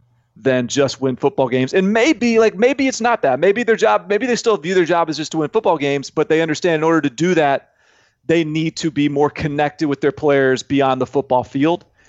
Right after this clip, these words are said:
And I think in, in t-, taking that mentality, it's forced some of those coaches to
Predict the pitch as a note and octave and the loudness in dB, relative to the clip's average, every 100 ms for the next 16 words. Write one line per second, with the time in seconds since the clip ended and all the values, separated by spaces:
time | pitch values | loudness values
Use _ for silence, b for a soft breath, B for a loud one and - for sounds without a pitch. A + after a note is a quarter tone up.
0 | b b b b - D#3 D3+ F3 - _ | b b b b -2 -2 0 -2 -4 _
1 | E3 D3+ C#3 - _ - D3+ C3+ - _ | -2 -2 -4 -10 _ -4 -4 -4 -10 _
2 | _ _ - - F#3 F3+ F3 E3 D#3 C#3+ | _ _ -14 -2 0 0 0 0 0 -4
3 | C3 D3 D3 E3+ F#3 F#3+ - _ _ _ | -6 -2 0 0 -2 -8 -16 _ _ _
4 | - D#3+ - - - E3+ E3 - - - | -4 -4 -6 -8 0 0 0 -4 -6 -2
5 | D3+ C#3 D3 D3 - E3+ C#3 - C3+ B2+ | -2 0 0 0 -2 -2 -2 -2 -4 -2
6 | - - _ _ _ _ _ _ - E3 | -6 -12 _ _ _ _ _ _ -2 2
7 | C#3 C#3 C3+ | 4 2 0